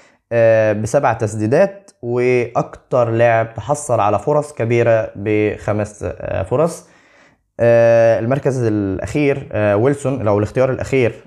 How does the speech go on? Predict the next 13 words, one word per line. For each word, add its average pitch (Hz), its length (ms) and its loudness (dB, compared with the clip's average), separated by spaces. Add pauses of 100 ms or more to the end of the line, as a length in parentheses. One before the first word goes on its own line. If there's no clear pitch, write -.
(100)
هو 101 360 -2
ويلسون، 165 440 0
ولكن 139 400 0
ويلسون، 180 540 -2 (500)
آه، 117 200 4
وأنا 147 180 2
بسجل 151 360 0
دلوقتي 180 380 0
هو 156 140 0
حاليا، 160 520 -2
آه، 110 280 2
محل 135 340 -2
شك، 107 180 -2